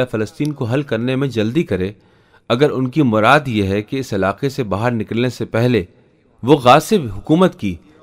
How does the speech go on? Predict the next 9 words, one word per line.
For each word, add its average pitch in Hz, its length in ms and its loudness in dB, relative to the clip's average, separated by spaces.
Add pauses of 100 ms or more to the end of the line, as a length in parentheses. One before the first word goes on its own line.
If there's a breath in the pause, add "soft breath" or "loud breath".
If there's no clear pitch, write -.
(120)
جڑیں 127 360 2
مضبوط 127 400 -2
کرنے 135 320 -2
کے 127 120 -2
راستے 104 380 -4
کی 143 140 -4
رکاوٹوں 101 540 -4
کو 139 220 -4
ہٹا 104 220 2